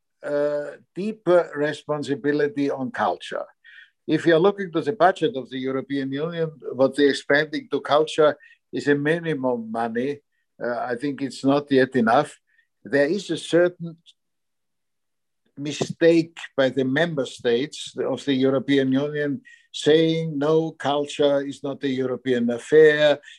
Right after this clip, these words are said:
culture is our national identity," and so on and so on, which is totally wrong. As somebody who is very much involved, uh, in cultural institutions, may I say, what is really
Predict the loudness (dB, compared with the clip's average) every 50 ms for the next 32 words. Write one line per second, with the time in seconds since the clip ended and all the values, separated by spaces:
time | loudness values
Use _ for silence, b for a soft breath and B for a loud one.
0 | B _ -4 -2 0 0 0 -2 -2 -2 -2 -2 -2 -6 -8 -8 -6 -4 -4 -2
1 | -2 -2 -4 -4 -6 -8 -8 -8 -6 -6 -6 -4 -4 -6 -6 -6 -4 -6 -6 -4
2 | -2 -2 -2 -2 -4 -6 -6 -4 -6 -6 -4 -2 -2 0 0 0 -2 -2 -2 -4
3 | -8 -8 -8 -4 -2 0 0 2 0 0 -2 -4 -2 -2 -2 -2 -2 -4 -6 B
4 | B B B B B B 0 2 2 2 4 4 2 2 2 2 4 4 4 4
5 | 2 2 0 2 2 2 0 0 0 0 -2 -2 -4 -10 -16 _ _ _ _ _
6 | _ _ _ _ _ _ -10 -10 -10 -2 2 2 2 4 2 0 2 2 0 0
7 | 0 -2 -4 -4 -4 -4 -4 -4 -4 -6 -8 -8 _ -16 -16 -8 -4 -4 -4 -4
8 | -4 -8 -6 -6 -8 -6 0 2 2 2 2 0 -4 -6 -12 _ -2 0 4 4
9 | 4 2 b b b b b b -4 -2 -2 0 -2 -4 -6 -4 -2 -2 -2 -2
10 | -2 0 0 2 2 2 0 0 0 -2 -4 -8 -10 -10 -10 -8 -8 -8 -2 0
11 | 2 2 2 0 -2 -6 -10 -10 -10 -12 -16 _ _ -4 0 2 4 4 2 2
12 | 0 -2 0 2 2 2 2 0 -2 _ b b b b b b _ _ _ _
13 | _ _ -20 -16 -2 2 2 2 4 2 0 4 4 6 6 8 8 8 8 8
14 | 6 6 4 2